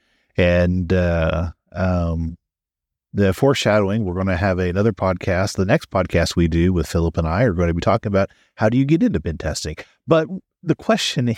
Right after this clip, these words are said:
is, um, the skills you learned about, you know,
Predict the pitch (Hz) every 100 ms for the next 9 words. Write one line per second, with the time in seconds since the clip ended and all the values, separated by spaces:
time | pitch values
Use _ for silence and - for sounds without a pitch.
0 | - 165 120 92 - _ _ _ _ -
1 | 135 143 139 131 123 120 _ _ _ _
2 | _ 123 - - 175 196 185 175 139 123
3 | 123 123 123 - 95 101 101 104 101 101
4 | - - - - _ _ _ - 120 87